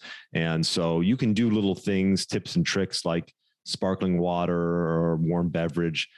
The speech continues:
that can really help you get through those times, even, even some black coffee. So there are ways to sort of get around that. And, um,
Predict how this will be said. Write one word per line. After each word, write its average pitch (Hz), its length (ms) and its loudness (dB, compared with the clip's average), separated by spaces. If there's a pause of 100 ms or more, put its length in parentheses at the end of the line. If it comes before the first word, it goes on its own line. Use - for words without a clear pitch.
(140)
that 85 100 -2
can 90 140 0
really 92 220 2
help 90 220 -2
you 90 80 2
get 82 180 -2
through 90 220 0
those 78 260 0
times, 76 580 0
even, 82 440 0
even 85 220 0
some 80 160 -2
black 78 260 -2
coffee. 78 560 -2 (260)
So - 180 -4
there 175 140 -2
are 170 140 0
ways 117 320 0
to 104 80 0
sort 98 220 0
of 92 60 -2
get 98 120 2
around 90 360 0
that. 80 260 -2 (160)
And, 82 440 0
um, 80 360 0